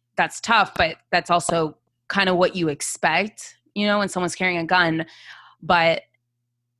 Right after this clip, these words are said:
for it to be happening in wellness spaces, it can be a lot more covert. And so it, it can, it, people might feel like, how would you say it? Like,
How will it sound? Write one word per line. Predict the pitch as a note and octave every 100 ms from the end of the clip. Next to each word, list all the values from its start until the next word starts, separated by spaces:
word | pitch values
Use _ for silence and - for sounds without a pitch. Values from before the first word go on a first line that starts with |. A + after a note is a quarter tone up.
| _ _
for | G#3
it | G#3
to | G#3
be | G3+ F#3+
happening | F3+ G3 F#3+ G#3
in | F3+
wellness | E3+ D#3+ E3+ F#3+
spaces, | - A3 A3 A#3 A#3
it | G3
can | F#3
be | F3 F3
a |
lot | E3+ E3 D#3+ E3
more | E3 E3 E3 E3 -
covert. | - E3+ D3 D3 D#3+ A3 - _ _ _ _ _ -
And | F#3 F3
so | - F3+ E3+
it, | E3 F3 E3 -
it | F3+ -
can, | F3 E3+ - _
it, | E3 - -
people | G3+ F#3+ F#3
might | E3 -
feel | F3
like, | E3+ E3 D#3+ _ _ _ _ _ _ _ _ _ _ _ - - - - - -
how | - A#3
would | A#3
you | E3+
say | - F#3+ G3+ E3+
it? | E3+
Like, | E3+ E3